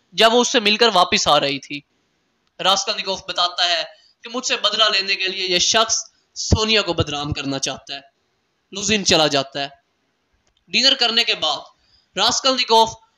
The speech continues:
सोनिया के कमरे में जाकर कत्ल का एतराफ़ कर लेता है उसके सामने। इनकी गुफ्तगू अभी जारी होती है कि इन्हें बताया जाता है कि सोनिया की माँ सदमे की वजह से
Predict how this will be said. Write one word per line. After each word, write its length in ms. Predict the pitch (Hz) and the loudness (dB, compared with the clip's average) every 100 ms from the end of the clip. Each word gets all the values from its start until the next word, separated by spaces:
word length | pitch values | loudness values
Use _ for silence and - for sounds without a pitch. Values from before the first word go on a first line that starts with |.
| - | -8
सोनिया 340 | - 220 240 | -2 0 2
के 120 | 240 226 | 0 0
कमरे 300 | 208 226 233 | -2 0 0
में 120 | 220 | 0
जाकर 320 | 190 185 196 - - | 2 2 0 -6 -2
कत्ल 240 | 175 196 180 | 2 2 2
का 140 | 160 160 - | 4 4 2
एतराफ़ 440 | 160 156 147 147 | 2 4 4 4
कर 140 | - 139 | -4 -4
लेता 320 | 135 - 143 | -6 -10 -14
है 160 | 139 - _ _ - | -14 -18 _ _ 0
उसके 240 | - - 156 | 2 4 2
सामने। 420 | 139 139 135 131 _ _ _ _ _ _ _ _ - | -4 -8 -10 -16 _ _ _ _ _ _ _ _ -8
इनकी 200 | 202 208 | -6 -4
गुफ्तगू 400 | 196 214 - 202 | -6 -10 -6 -2
अभी 160 | 190 196 | 2 2
जारी 280 | 160 160 202 | 4 2 2
होती 300 | 208 180 208 | -2 -4 -6
है 200 | 185 170 156 - _ _ | -2 -4 -4 -14 _ _
कि 60 | 214 | -2
इन्हें 180 | 214 | -2
बताया 300 | 190 185 180 202 | -2 0 2 2
जाता 300 | - - 208 | 0 0 -2
है 80 | 208 | 0
कि 100 | 185 | -2
सोनिया 380 | - 180 202 196 | -2 -2 -4 -6
की 140 | 185 165 | -8 -8
माँ 240 | 170 202 | -6 -4
सदमे 360 | 196 196 180 202 | -4 -6 -4 -4
की 120 | 196 | -4
वजह 160 | 180 185 | -6 -6
से 120 | 185 | -8